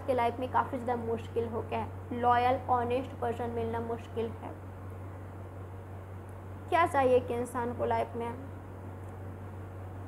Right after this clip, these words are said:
especially love life में, True partner, ट्रू love। और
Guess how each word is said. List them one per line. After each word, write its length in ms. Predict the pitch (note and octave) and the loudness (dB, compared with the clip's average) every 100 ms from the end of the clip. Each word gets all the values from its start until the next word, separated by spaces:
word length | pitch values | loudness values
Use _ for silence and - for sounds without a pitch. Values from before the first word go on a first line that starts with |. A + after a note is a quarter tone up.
| - - - - - - - - - - - - - - - | -10 -8 -8 -8 -10 -10 -10 -10 -10 -8 -8 -8 -10 -8 -6
especially 460 | C#4 C#4 C4+ D4 D4 | 0 2 4 2 6
love 240 | B3+ B3 | 6 6
life 280 | B3+ A3+ A3 | 4 2 0
में, 120 | A#3+ A#3 - - - - - | -4 -4 -6 -10 -10 -10 -10
True 240 | - E4 E4+ | -2 2 4
partner, 640 | D#4 B3+ C4 C4 C4 C4 D4 - - - - - - - - - - - - - - | 8 8 8 2 2 2 0 -8 -12 -12 -12 -12 -10 -10 -10 -10 -10 -10 -10 -10 -8
ट्रू 280 | - D4+ D4 | 0 6 8
love। 320 | B3+ A#3+ A#3+ - - - - - - - - - - - - - - - - | 10 8 6 2 -8 -8 -8 -10 -10 -10 -10 -12 -10 -10 -10 -10 -10 -8 2
और 280 | A#3+ A#3+ | 6 8